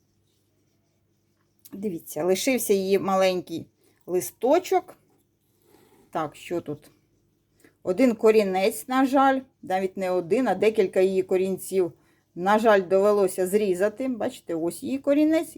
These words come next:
і ось її корінець. Ну, але в неї тут лишилося доволі чимало.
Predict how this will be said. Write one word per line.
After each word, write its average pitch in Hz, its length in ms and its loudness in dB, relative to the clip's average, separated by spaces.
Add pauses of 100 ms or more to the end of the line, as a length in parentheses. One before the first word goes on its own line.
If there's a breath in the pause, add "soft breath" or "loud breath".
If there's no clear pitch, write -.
і - 120 -8 (100)
ось 190 300 0
її 170 180 -8
корінець. 170 720 -8 (920 soft breath)
Ну, 349 160 0
але 277 200 8
в 277 40 6
неї 285 200 6
тут 254 200 -6
лишилося 233 680 0
доволі 196 560 4 (300)
чимало. 214 840 2